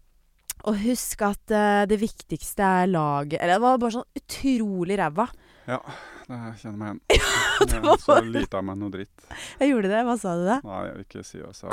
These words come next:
Speaker 2: men det, er for at det ble ikke noe god stemning. Men, eh, men det er litt sånn, nei, jeg vet ikke. Men det er jo ikke fordi jeg vil, eh, si noe dritt, men det er bare jeg blir helt låst, og så låser alt seg.
Speaker 1: Ja.
Speaker 2: Og det er jo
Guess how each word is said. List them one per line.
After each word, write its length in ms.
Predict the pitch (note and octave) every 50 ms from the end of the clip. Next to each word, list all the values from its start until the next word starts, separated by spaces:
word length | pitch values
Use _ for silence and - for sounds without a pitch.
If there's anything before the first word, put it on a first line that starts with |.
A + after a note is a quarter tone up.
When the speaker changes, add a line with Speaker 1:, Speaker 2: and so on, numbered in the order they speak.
| -
Speaker 2:
men 140 | F#2 F#2+ F#2+
det, 80 | F#2+ F#2
er 120 | F2+ - -
for 120 | - -
at 80 | - -
det 240 | - F#2 F#2+ F#2 F#2
ble 80 | F#2 F2+ F2+ F2+
ikke 140 | - - G2
noe 180 | G2 G2 F#2+
god 100 | F#2 F2+
stemning. 300 | - F#2 F#2 F2+ F2+ G2 G#2
Men, 180 | A2+ A2+ A2
eh, 300 | A2+ A2+ A2+ A2+ A2+ A2+ - _ _ - - - - - _ _ _ _
men 100 | B2 A#2
det 80 | A#2+ A#2+
er 80 | B2+
litt 120 | C#3 C#3 -
sånn, 220 | - B2+ A#2+ A#2 - - - - - - - - - - _ - _ _ _ _ - - - _ _
nei, 100 | A#2 A2+
jeg 60 | A#2+ A#2
vet 120 | G#2 F#2+ A2 G#2+
ikke. 100 | - -
Men 80 | B2 B2
det 60 | B2+
er 40 | B2
jo 60 | A2+
ikke 120 | - C#3 -
fordi 100 | - D#3
jeg 180 | B2+ A#2 A#2 A2+
vil, 540 | A2 A2 G#2 A2 A2 A2 A2 A2 A2 A2 A2
eh, 460 | A2 G#2+ G#2+ G#2 G#2 G#2 G#2 G#2 G#2 G#2+ A2 G#2+
si 160 | - - -
noe 120 | G#2 G#2 G#2
dritt, 260 | A2+ B2+ - - -
men 100 | A#2+ A#2+
det 60 | A#2+ A#2+
er 80 | A#2+
bare 100 | A#2 A2 G#2+
jeg 100 | A2 G#2+
blir 140 | G#2+ A#2 G#2+
helt 180 | G2+ G2 F#2 -
låst, 380 | G2 G2 G#2 C3+ - - -
og 80 | A#2 G#2+
så 180 | A2 A2+ A2+ G#2+ G#2+
låser 280 | G#2+ G#2 F#2+ - G#2 G2
alt 120 | F2+ - -
seg. 120 | - A#2+ B2 - _ _ _ _
Speaker 1:
Ja. 140 | - F3+ F#3 F#3+
Speaker 2:
Og 80 | A#2+
det 80 | A#2+ A#2+
er 60 | A#2
jo 180 | A2 A2+ A#2+ A2+